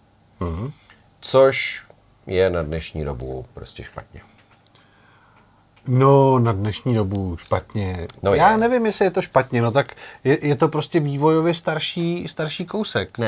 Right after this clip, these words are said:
Speaker 2: je to vývojově starý. Takže, eh, osmibitový video, všechny takovýhle ty věci, které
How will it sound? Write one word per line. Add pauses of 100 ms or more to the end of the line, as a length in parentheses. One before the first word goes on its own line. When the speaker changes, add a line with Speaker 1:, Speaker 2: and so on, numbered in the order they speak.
(100)
Speaker 2:
je
to
vývojově
starý. (400)
Takže,
eh, (480)
osmibitový
video,
všechny
takovýhle
ty
věci,
které